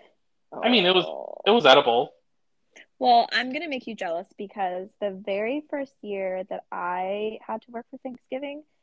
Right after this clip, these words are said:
Speaker 2: um, I got to stay at this wonderful hotel. They are known for having amazing food just on a normal day. Well, they did the turkey. Um, they didn't really do ham, but the options were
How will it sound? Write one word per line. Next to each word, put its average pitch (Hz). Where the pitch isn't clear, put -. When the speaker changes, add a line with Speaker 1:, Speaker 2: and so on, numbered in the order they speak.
Speaker 2:
um, 202
I 190
got 202
to 196
stay 175
at 170
this 180
wonderful 190
hotel. 185
They 185
are 180
known 185
for 180
having 170
amazing 180
food 165
just -
on 175
a 170
normal 165
day. 156
Well, 160
they 180
did 185
the 170
turkey. 196
Um, 170
they 180
didn't 240
really 285
do 247
ham, 185
but 180
the 175
options 190
were 180